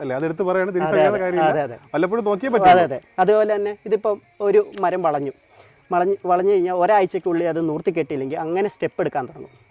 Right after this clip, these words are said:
Speaker 2: അപ്പോൾ ആ
Speaker 1: ഓക്കെ.
Speaker 2: മരത്തിൻ്റെ വിലയെ ബാധിക്കുക.
Speaker 1: ഉം, ഉം, ഉം, ഉം. മനസ്സിലായി.
Speaker 2: അപ്പോൾ ഇത് ഒറ്റ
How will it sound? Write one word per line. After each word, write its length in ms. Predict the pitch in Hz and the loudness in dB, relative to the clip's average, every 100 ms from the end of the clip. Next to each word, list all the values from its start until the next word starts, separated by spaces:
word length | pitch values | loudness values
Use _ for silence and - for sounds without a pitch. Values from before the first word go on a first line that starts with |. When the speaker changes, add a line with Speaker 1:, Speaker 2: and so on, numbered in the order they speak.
| - 143 | -14 -2
Speaker 2:
അപ്പോൾ 120 | 190 | 2
ആ 140 | 196 | 2
Speaker 1:
ഓക്കെ. 140 | 196 196 | 0 -8
Speaker 2:
മരത്തിൻ്റെ 520 | 185 175 165 160 190 | -12 -6 -6 -4 -6
വിലയെ 240 | 170 156 170 | -4 -2 -2
ബാധിക്കുക. 440 | 147 131 120 127 - | -2 -4 -6 -10 -10
Speaker 1:
ഉം, 160 | 123 110 110 | -12 -12 -12
ഉം, 100 | 107 | -16
ഉം, 100 | 107 - | -18 -18
ഉം. 120 | 110 92 _ _ | -20 -20 _ _
മനസ്സിലായി. 320 | 147 113 113 95 - 208 | -12 -10 -12 -14 -16 -10
Speaker 2:
അപ്പോൾ 380 | 151 196 311 - | -8 -4 -4 -6
ഇത് 220 | 202 202 | -10 -4
ഒറ്റ 440 | 220 - 208 - | -4 -2 -4 -2